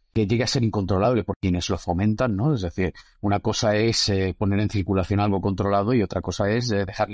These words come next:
plena libertad para que ese algo sea razonado hasta su último término, ¿no? Y evidentemente esto es algo que el poder jamás va a consentir en ningún sistema y muy particularmente en el neoliberal, ¿no? En el capitalista actual, en su estado actual,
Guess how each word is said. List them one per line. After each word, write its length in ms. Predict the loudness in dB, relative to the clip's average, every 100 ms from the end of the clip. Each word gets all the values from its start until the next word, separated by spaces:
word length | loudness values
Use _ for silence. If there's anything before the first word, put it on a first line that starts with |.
| -4
plena 260 | 0 2 2
libertad 380 | 2 0 -2 0
para 200 | 0 0
que 220 | -2 -2
ese 260 | -2 0
algo 340 | 0 0 -6 -8 _ _ _
sea 220 | -2 0
razonado 480 | 0 0 0 0 0
hasta 180 | -2 -2
su 120 | -2
último 260 | -2 -4
término, 400 | -2 -2 -2 -6
¿no? 120 | -12 -14 _ _ _
Y 120 | 2 4
evidentemente 440 | 4 2 2 0
esto 140 | -2
es 100 | -2
algo 180 | 0 2
que 60 | 0
el 80 | 0
poder 280 | 0 0
jamás 360 | 0 -2 -2 -2 -2
va 60 |
a 40 | 0
consentir 480 | 0 0 0 2
en 80 | 2
ningún 200 | 0 -2
sistema 460 | -2 -4 0 0 0 _ _
y 120 | 0 2
muy 120 | 2
particularmente 720 | 0 0 2 2 2 2 0
en 80 | 0
el 120 | 0
neoliberal, 540 | 0 0 0 2 0 -2
¿no? 220 | -4 -4
En 80 | -4
el 220 | -14 _
capitalista 540 | -8 -4 0 0 0
actual, 480 | -4 -4 0 0 0
en 80 | -6
su 120 | -14
estado 220 | -4 -2
actual, 440 | -2 0 0 0